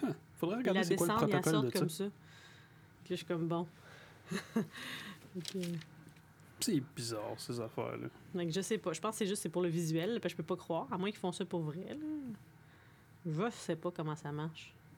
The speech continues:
Speaker 2: Puis dans
Speaker 1: Hmm.
Speaker 2: cette série-là, t'as un cercueil, mais quand ils te mettent en terre, on te pitch, on te vi-, on te sort du cercueil, on te pitch dans la terre.
Speaker 1: Hein ?
Speaker 2: Ouais, ils la pitchent en dehors du cercueil,
Speaker 1: Fait
Speaker 2: dans
Speaker 1: que tu
Speaker 2: son
Speaker 1: payes un
Speaker 2: trou.
Speaker 1: cercueil pour rien ?
Speaker 2: Tu le loues sûrement pour, comme, la présentation.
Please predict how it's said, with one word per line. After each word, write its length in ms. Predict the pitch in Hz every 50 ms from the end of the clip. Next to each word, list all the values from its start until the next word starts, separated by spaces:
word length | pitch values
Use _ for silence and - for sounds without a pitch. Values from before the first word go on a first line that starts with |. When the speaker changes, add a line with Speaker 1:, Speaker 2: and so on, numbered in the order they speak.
| - - - - - - - - - - - - -
Speaker 2:
Puis 100 | - 185
dans 100 | 180 208
Speaker 1:
Hmm. 40 | 214
Speaker 2:
cette 140 | - 233 208
série-là, 460 | - 214 190 202 190 214 247 269 - - - - -
t'as 100 | - 185 180
un 60 | 175
cercueil, 400 | - 196 175 - - 233 247 277
mais 140 | 285 - 180
quand 160 | - 226 226 - -
ils 80 | 196
te 100 | 180 -
mettent 160 | 202 208 - 214
en 120 | 185 170
terre, 340 | 160 - 196 214 240 285 269 - - -
on 120 | 180 170
te 60 | 165
pitch, 440 | - - 247 240 - - - - - - - - - -
on 120 | 170 170
te 60 | 160
vi-, 140 | 160 165 214 -
on 120 | 180 175
te 60 | 175 -
sort 180 | - 226 233 226
du 40 |
cercueil, 380 | 202 - 185 180 - - 226 202
on 80 | 175 170
te 100 | 165 -
pitch 280 | 302 294 - - -
dans 140 | 175 175 165
la 40 | 165
terre. 240 | 165 185 185 - - - - - - - - - - - -
Speaker 1:
Hein ? 100 | 320 311 - - - - -
Speaker 2:
Ouais, 120 | - 277 320 - -
ils 120 | 180 175
la 120 | 175 160 185
pitchent 300 | - - 277 - - -
en 120 | 220 208
dehors 220 | 190 190 208 220 220
du 80 | 180
cercueil, 460 | - 196 - - - 220 220 262 311 311 - - - - - - - - - - - - -
Speaker 1:
Fait 60 | 175
Speaker 2:
dans 80 | 165 190
Speaker 1:
que 40 | 190
tu 40 | -
Speaker 2:
son 60 | -
Speaker 1:
payes 140 | 190 190 202
un 80 | 185 165
Speaker 2:
trou. 80 | 277
Speaker 1:
cercueil 340 | 370 170 151 - - 185 185
pour 180 | - - 165 156
rien ? 280 | 156 147 143 165 220 233 202 - - -
Speaker 2:
Tu 200 | - - - 247
le 60 | 220 202
loues 160 | 190 262 349
sûrement 420 | 339 - - 240 214 226 233 262 285
pour, 160 | - 247 226 -
comme, 140 | - 214 208
la 100 | 190 185
présentation. 680 | - - 202 202 202 190 - 185 175 - - 226 311